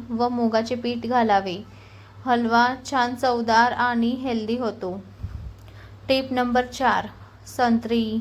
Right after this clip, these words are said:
लिंबू यासारख्या आंबट फळांमधून शरीराला कॅल्शियम तसेच व्हिटॅमिन डी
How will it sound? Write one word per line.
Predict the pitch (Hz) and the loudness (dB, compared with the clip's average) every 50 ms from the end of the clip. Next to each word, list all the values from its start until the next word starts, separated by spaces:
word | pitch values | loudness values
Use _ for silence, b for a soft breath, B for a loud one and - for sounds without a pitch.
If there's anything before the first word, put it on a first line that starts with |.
| 233 - | -6 -4
लिंबू | 240 233 233 233 233 233 220 226 233 233 233 233 233 233 B B B B B B B - | 0 2 4 4 4 4 2 2 0 0 0 -2 -4 -6 B B B B B B B -2
यासारख्या | 233 254 254 262 269 262 294 269 240 226 233 247 247 233 233 | 4 6 6 6 4 4 2 2 2 2 -2 -2 0 0 2
आंबट | 233 233 233 233 226 233 233 233 - - | 2 2 2 2 2 0 0 -4 -2 0
फळांमधून | 254 233 226 220 220 226 240 240 233 220 220 233 220 214 220 233 | 0 2 2 2 0 0 -2 -2 -2 -2 0 0 -2 0 0 -2
शरीराला | 233 - 254 233 226 226 220 220 220 214 208 208 214 208 214 233 233 233 | -2 -2 -2 -2 -2 0 0 0 0 0 0 2 0 0 0 -2 -4 -2
कॅल्शियम | - 240 226 214 220 226 - 240 233 214 214 214 214 226 233 233 - - - - - | 0 0 0 0 0 -4 -4 -2 0 0 0 0 0 -2 -2 -4 -6 -12 -14 -6 -2
तसेच | 233 233 240 233 226 220 214 233 233 - | -2 -2 -2 0 -2 -2 -2 -2 -2 -4
व्हिटॅमिन | 226 214 226 226 220 214 208 208 214 220 220 220 | -2 -2 -2 0 2 0 0 2 0 0 -2 0
डी | 208 220 226 226 233 233 233 | 0 0 -2 0 -2 -4 -4